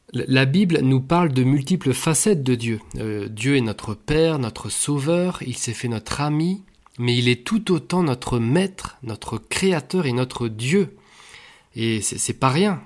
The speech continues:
que, que, quand on se rappelle que, ben, que c'est notre Dieu.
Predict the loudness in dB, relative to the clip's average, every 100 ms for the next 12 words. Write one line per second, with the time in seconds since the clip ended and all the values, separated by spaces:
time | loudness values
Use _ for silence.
0 | -14 _ _ -10 -10 -10 -10 -4 -2 0
1 | 0 -2 -2 2 2 2 0 -2 -4 -4
2 | -4 -6 -8 -12 -10 -8 -6 -4 -6 -6
3 | -8 -4 0 0 0